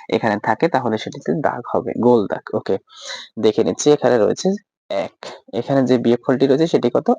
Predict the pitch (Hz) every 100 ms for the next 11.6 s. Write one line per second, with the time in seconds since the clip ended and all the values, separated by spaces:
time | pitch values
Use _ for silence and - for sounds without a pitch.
0 | - 104 - - - - - 120 127 -
1 | 113 139 - 160 131 135 - 143 143 117
2 | 113 120 156 135 113 104 - 110 104 104
3 | 101 101 104 104 113 127 180 - 120 151
4 | - - - _ _ _ 113 107 - -
5 | 151 104 - 147 - 113 98 123 107 117
6 | - - 127 131 107 104 107 107 107 151
7 | 262 123 113 107 98 90 - _ _ _
8 | 120 131 104 - 98 - 117 101 165 _
9 | _ _ 117 113 113 113 117 113 120 127
10 | 120 120 120 120 - 110 113 175 202 _
11 | - 113 113 120 -